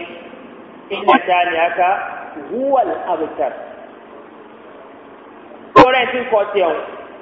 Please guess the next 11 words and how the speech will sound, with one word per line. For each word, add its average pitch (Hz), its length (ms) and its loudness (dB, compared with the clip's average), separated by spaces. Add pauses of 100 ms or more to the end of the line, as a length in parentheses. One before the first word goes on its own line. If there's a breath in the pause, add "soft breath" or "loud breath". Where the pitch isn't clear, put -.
(460)
ẹ̀ 233 240 0
ti 233 160 -8
ń 254 100 -6
gbógun 214 440 0
tiẹ̀ 208 180 2
o, 233 160 4
ní 226 140 -2
o 208 80 4
lẹ́yìn. 220 400 2 (1300)
Bó 254 140 0
o 247 160 6